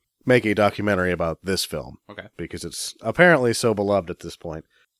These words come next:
Speaker 1: The lead is played by Michael Ackie, who also does the makeup. Brian Singer was a production assistant on this film.
Speaker 2: All right.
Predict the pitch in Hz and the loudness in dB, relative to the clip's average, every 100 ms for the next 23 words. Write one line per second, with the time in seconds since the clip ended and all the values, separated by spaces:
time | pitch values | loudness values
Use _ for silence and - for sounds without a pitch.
0 | - 139 208 285 208 127 - 139 123 117 | -6 0 2 4 4 2 0 0 2 2
1 | 107 101 - 113 117 104 104 104 104 110 | 2 2 -2 -4 -4 -2 -2 -2 -4 -2
2 | 117 120 104 104 95 95 95 - 98 110 | -2 -2 -2 -4 -4 -4 -4 -2 -4 -6
3 | - _ 120 127 143 123 - 196 180 147 | -12 _ 0 2 4 2 2 2 4 2
4 | 190 _ _ _ 113 104 98 123 160 - | 0 _ _ _ -4 -2 -2 2 2 2
5 | 92 80 85 - 73 80 78 78 - 82 | -4 -4 -8 -8 -10 -10 -8 -8 -8 -10
6 | 82 - 113 110 113 214 | -10 -12 -12 -8 -6 -6